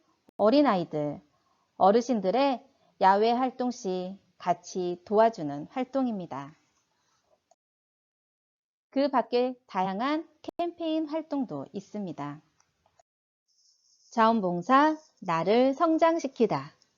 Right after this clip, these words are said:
봉사활동은 이웃과의 관계에서부터 출발하므로 이웃과 만나는 과정과 대화를 통해 공동체를 느낄 수 있습니다. 또한 다른 봉사자들과의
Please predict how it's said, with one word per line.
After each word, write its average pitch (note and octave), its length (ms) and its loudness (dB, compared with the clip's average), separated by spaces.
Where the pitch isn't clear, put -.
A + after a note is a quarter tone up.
봉사활동은 B3+ 1040 4
이웃과의 A3+ 560 4
관계에서부터 F#3 1200 -2
출발하므로 G3+ 840 0
이웃과 A#3 540 4
만나는 A#3 460 2
과정과 E3 680 -4
대화를 A3 440 2
통해 E3 480 -6
공동체를 G3+ 760 -2
느낄 G3+ 300 2
수 F#3+ 180 -4
있습니다. D#3 720 -4
또한 C#4 500 2
다른 A#3+ 380 4
봉사자들과의 G#3+ 1080 2